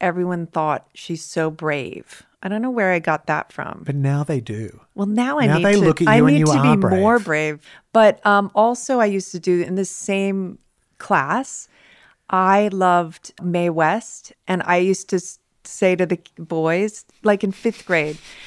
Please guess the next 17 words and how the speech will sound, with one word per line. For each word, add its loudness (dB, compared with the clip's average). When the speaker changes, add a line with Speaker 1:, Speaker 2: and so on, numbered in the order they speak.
Speaker 1:
"Hey, -6
big -8
fella, -6
why -4
don't -6
you -4
come -6
up -6
and -2
see -8
me -8
sometime?" -10
Thinking 0
it 0
was 4
sexy -4
slash -2